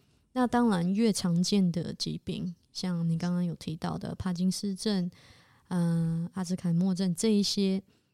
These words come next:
都是很常见的脑性疾病。那当然，if it's more common, it's more profitable, 'cause I have more patients, I have more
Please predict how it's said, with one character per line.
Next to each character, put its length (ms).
都 240
是 560
很 240
常 320
见 340
的 140
脑 160
性 240
疾 240
病。 400
那 260
当 180
然， 300
if 180
it's 160
more 180
common, 520
it's 220
more 160
profitable, 720
'cause 260
I 100
have 260
more 280
patients, 540
I 140
have 100
more 300